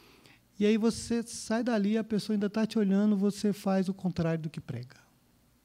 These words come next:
Nós vamos ter culto na praça, nós vamos mobilizar a cidade e vamos fazer um cultão abençoado lá.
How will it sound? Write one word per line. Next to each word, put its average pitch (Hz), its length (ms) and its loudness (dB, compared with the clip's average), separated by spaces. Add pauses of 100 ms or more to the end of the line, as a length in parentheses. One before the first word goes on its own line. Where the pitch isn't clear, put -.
(720)
Nós 190 160 4
vamos 220 160 4
ter 240 140 -2
culto 233 280 -4
na 240 120 0
praça, 190 640 0 (280)
nós 147 180 -4
vamos 202 680 -2 (400)
mobilizar 185 540 4
a - 40 2
cidade 190 680 0
e 214 80 2
vamos 196 240 4
fazer 202 240 0
um 226 120 4
cultão 226 580 2
abençoado 208 640 2
lá. 156 320 0